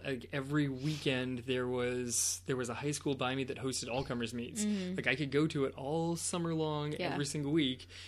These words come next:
Speaker 1: and I could race an all-out mile.
Speaker 2: Yeah.
Speaker 1: Depending on where you are, that might happen. Or if you
Speaker 2: Mm.
Speaker 1: just gather a group of people, you can probably get a decent group of people to say,
Speaker 2: Mm-hmm.
Speaker 1: "Hey, ever try and see how fast you can run just one mile?" 'Cause
Speaker 2: Yeah.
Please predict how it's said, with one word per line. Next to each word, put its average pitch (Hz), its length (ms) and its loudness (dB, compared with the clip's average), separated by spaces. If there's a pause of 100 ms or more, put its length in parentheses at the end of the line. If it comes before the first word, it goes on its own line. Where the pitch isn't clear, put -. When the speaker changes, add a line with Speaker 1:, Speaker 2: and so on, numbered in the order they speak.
(140)
Speaker 1:
and 131 420 -2
I 120 120 -4
could 131 420 -2
race 143 340 2
an 143 60 0
all-out 127 400 -2
mile. 131 400 -2 (240)
Speaker 2:
Yeah. 202 80 -6
Speaker 1:
Depending 220 300 6
on 214 80 4
where 208 80 4
you 214 120 4
are, 214 60 2
that 180 140 2
might 180 140 0
happen. 185 340 -4
Or 165 200 4
if 214 100 2
you 175 100 6
Speaker 2:
Mm. 156 40 2
Speaker 1:
just 151 220 0
gather 147 380 0
a 151 40 0
group 147 220 -2
of 139 120 -6
people, 170 300 -2
you 131 180 -2
can 190 160 2
probably 175 260 2
get 139 160 2
a - 20 -2
decent 135 300 0
group 123 140 -2
of 110 60 -14
people 135 400 0
to 196 160 2
say, 190 180 2
Speaker 2:
Mm-hmm. 131 100 0
Speaker 1:
"Hey, 147 200 0 (680)
ever 139 240 2
try 139 200 0
and 135 240 0
see 135 200 0
how 131 160 -2
fast 131 320 -2
you 131 60 -6
can 131 120 0
run 127 160 -2
just 123 160 -4
one 123 260 -2
mile?" 123 300 -2
'Cause 190 220 4
Speaker 2:
Yeah. 185 180 2